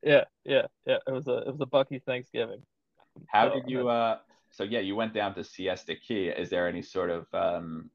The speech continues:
Speaker 2: connection to Siesta Key, or you just pinched
Speaker 1: No,
Speaker 2: by it?
Speaker 1: I've, no, like, so Sarasota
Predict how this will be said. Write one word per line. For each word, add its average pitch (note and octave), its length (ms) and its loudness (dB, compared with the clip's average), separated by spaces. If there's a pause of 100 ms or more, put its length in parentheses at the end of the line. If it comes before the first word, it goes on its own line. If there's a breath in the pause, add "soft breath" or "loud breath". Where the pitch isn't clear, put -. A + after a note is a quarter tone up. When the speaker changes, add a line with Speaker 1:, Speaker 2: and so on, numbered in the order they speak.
Speaker 2:
connection F#2 380 -4
to B2 60 -4
Siesta C3 420 -2
Key, C3+ 300 -2
or G2 100 0
you E2+ 140 -4
just - 260 -8 (560)
pinched - 180 0
Speaker 1:
No, B3 200 6
Speaker 2:
by A3+ 80 6
it? F3+ 160 4
Speaker 1:
I've, F#3 260 4 (460)
no, G3 240 8
like, F#3+ 220 4 (120)
so F#3+ 220 2
Sarasota F#3 1040 2